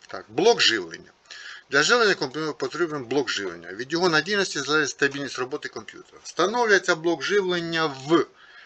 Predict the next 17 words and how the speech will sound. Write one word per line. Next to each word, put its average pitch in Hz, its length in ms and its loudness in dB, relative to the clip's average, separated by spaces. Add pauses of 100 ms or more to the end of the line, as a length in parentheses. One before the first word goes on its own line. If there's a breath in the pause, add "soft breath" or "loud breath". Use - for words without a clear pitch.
(120)
спеціальний 156 800 2
відсік 147 600 -6
системного 131 540 -4
блоку 214 400 0
і 165 40 4
підключається 170 760 -2
до 117 140 -8
материнської 117 540 -8
плати, 180 420 2
відеокарти 139 680 0 (420 loud breath)
та 135 120 2
деяких 131 400 2
інших 123 240 -4
внутрішніх 123 440 -8
пристроїв 151 420 -2
за 107 60 -8
допомогою 131 540 -8